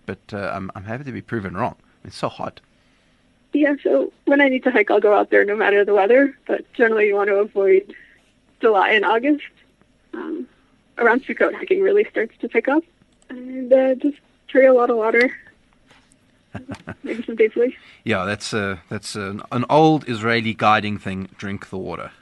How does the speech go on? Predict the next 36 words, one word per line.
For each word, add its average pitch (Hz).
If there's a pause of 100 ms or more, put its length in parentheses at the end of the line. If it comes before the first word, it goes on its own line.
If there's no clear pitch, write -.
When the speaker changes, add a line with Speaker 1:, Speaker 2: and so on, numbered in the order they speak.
(100)
Speaker 1:
Uh, 85
certainly, 92 (340)
uh, 87 (120)
Speaker 2:
<laughs> -
Speaker 1:
w-, 107
worth 123
taking, 110 (360)
uh, 98
advice 95
on. 95 (320)
Uh, 156
Ronit, 185 (640)
if -
people 277
want 254
to 208
get 170
hold 180
of 165
the 165
book, 160
maybe 104
you're 107
a 104
youth 156
movement, 147
or 95
you're 92
just -
someone 110
who's 95
gonna 104
be 95
going 123
to -
Israel, 113